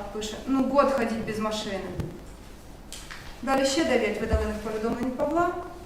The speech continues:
Алла відповідає так. Е, Ваша честь, як я зазначала, на переконання сторони обвинувачення, ця, ця переписка, по-перше, підтверджує, що Кривенко Павло був особою, яка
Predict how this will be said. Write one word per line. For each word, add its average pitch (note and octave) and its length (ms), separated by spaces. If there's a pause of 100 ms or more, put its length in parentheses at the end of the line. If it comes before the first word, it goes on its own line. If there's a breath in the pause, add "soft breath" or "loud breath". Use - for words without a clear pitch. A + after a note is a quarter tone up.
(580)
Алла G#3+ 120 (120)
відповідає G#3+ 540
так. F#3 200 (520 loud breath)
Е, A3 280
Ваша C#4+ 140 (100)
честь, F#4+ 160
як C#4 140
я B3+ 120
зазначала, C4 580 (180)
на C4+ 80
переконання C4+ 580
сторони C#4+ 300
обвинувачення, A#3+ 680 (180)
ця, C#4+ 180
ця - 160
переписка, C4 520
по-перше, A#3 400
підтверджує, G#3+ 520
що A#3 160
Кривенко B3 420
Павло G3+ 320 (400 loud breath)
був C4 120
особою, A3 540
яка B3+ 460